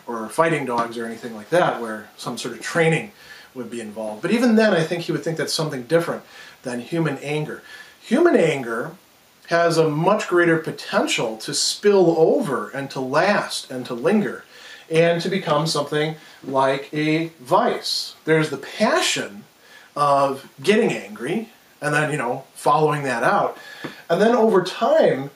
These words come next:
if we don't figure out how to manage our anger properly, we will become vicious with respect to anger. We will become irascible people, he says. And he discusses the difference between these.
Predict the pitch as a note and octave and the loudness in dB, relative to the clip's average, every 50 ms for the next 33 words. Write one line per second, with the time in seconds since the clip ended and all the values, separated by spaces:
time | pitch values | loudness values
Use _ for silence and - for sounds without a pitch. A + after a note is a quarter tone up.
0 | - - - - - - - E3+ F3 E3+ E3+ F3+ F3 F3 E3 E3 E3 E3 E3 E3 | -20 -20 -20 -20 -20 -4 0 0 0 0 0 2 2 4 6 6 6 6 4 4
1 | D#3+ E3 E3 - - - - F3+ G#3 A#3 A#3+ - - - - - - - G3+ G3 | 2 0 -2 -6 -8 0 2 4 4 4 2 0 -2 -12 -18 -12 2 2 2 4
2 | F#3+ F#3+ F3 F3 F3 E3+ E3+ D#3+ D#3+ - - E3 E3 D#3+ D3+ C#3 C#3 D#3+ G3+ C#4 | 6 4 4 6 6 4 2 2 0 0 2 2 4 4 2 0 2 2 4 4
3 | C#4+ A#3+ G3 E3 D3 C3 C3 C3 B2+ B2 A#2 - - B2+ A#2+ A#2 - - A#2+ A#2+ | 4 4 4 4 2 2 2 0 -2 -4 -6 -4 -2 0 0 0 -2 -4 -6 -6
4 | C3 B2+ C3 D#3+ F#3 G3 G3+ F3+ D#3+ E3 E3 - - D3+ C#3+ C#3+ C#3 C3+ B2 A#2+ | -6 -4 -2 -2 2 2 2 2 2 0 -2 -2 -2 0 0 0 0 -2 -8 -2
5 | C3+ G3 A#3+ B3 - E3 C3 - - - B2 A2+ - B2+ A#2 - - B2 A#2 A#2 | 2 2 2 4 2 -2 -2 -4 -6 -10 -10 -12 -12 -10 -12 -10 -10 -10 -12 -10
6 | - B2+ A#2+ A#2+ A#2+ B2 B2+ C3 C3+ D3+ D#3 D#3 D3+ D3 D3+ C#3 - D3 C#3 C#3 | -12 -12 -10 -8 -8 -6 -6 -4 -2 0 2 2 2 2 0 -2 -4 -4 -6 -6
7 | C3+ C#3 C#3 C3+ C3 C3 C#3 D3 D3+ D#3+ E3 E3 - - - - B2 B2 A#2+ A#2+ | -4 -2 -2 -2 2 2 2 2 2 0 0 -2 -4 -4 -4 -4 -2 -2 -2 -2
8 | A#2 - - - - - - - - _ - F#3 G#3+ - - D#3+ - - B2 A#2 | -2 -6 -10 -18 -20 -20 -20 -20 -20 _ -4 -2 -2 0 2 0 0 0 -2 -8
9 | G#2+ - - - - - - - - - - - - - - - - E3+ F3+ F#3+ | -8 -6 -8 -8 -8 -10 -12 -14 -16 -16 -20 -20 -20 -20 -20 -8 0 2 4 4
10 | G3 F#3+ G3+ A3 A3 A3 G#3+ - - C4+ C#4+ C#4+ D4 C#4+ A3+ A#3 A3+ - G#3+ - | 4 2 0 0 0 0 -2 0 0 0 0 0 0 0 0 0 2 4 4 4
11 | - G#3 F#3+ F3 - - D#3 - - - - F#3 G#3+ A#3 G3 C#3+ A2+ A2 A#2 C3 | 4 2 2 0 0 -4 -6 -8 -8 -2 2 2 4 4 4 2 0 -4 -6 -8
12 | - - - | -8 -10 -12